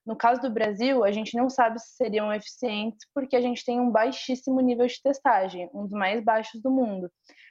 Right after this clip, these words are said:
Além disso, pra ter um alto nível de adesão, a gente precisa que a população tenha um alto nível de acessibilidade, como também não é necessariamente o caso do Brasil.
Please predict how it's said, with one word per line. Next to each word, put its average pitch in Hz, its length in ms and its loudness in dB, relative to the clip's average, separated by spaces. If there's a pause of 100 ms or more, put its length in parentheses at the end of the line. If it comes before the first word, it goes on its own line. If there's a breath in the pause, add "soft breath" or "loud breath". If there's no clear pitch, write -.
(100)
Além 254 300 4
disso, 233 540 -2
pra 202 120 2
ter 208 180 -4
um 214 160 -2
alto 240 280 2
nível 214 240 -2
de 196 120 -4
adesão, 202 560 2 (380)
a 196 60 2
gente 202 220 -4
precisa - 280 -6
que 233 120 -2
a - 20 -2
população 220 840 -2
tenha 233 420 0
um 233 180 -2
alto 214 300 2
nível 262 320 4
de 254 80 2
acessibilidade, 240 1040 0 (280)
como 233 540 0
também 220 280 -2
não 247 220 2
é 220 200 2
necessariamente 226 760 -2
o - 40 -18
caso 214 280 -2
do 214 80 -6
Brasil. 214 600 0